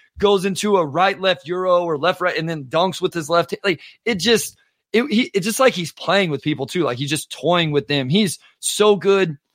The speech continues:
As they bring up in the chat, yes, like, it comes down to injuries and are these guys healthy?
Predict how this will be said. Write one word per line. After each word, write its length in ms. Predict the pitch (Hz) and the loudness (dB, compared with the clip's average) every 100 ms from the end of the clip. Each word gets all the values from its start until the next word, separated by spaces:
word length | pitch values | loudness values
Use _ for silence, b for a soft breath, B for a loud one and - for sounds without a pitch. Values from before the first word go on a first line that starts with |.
| _ _ | _ _
As 140 | 165 170 | -4 0
they 80 | 175 | 2
bring 220 | 190 185 | 4 2
up 100 | 180 | 0
in 100 | 185 | -2
the 60 | |
chat, 360 | 156 175 175 - | -2 0 0 2
yes, 200 | 226 254 | 2 2
like, 140 | 214 175 | 0 -6
it 120 | - | -4
comes 200 | 208 196 | -2 0
down 220 | 202 202 | 0 0
to 80 | 180 | 0
injuries 560 | 180 185 233 226 214 - B B | -2 -2 -2 -2 -4 -8 B B
and 360 | - 175 160 143 - | -2 -2 -2 -6 0
are 160 | 160 | 2
these 200 | 185 190 | 2 -2
guys 260 | 151 180 165 | 0 0 0
healthy? 560 | 165 196 190 226 208 | 0 -2 -2 -4 -6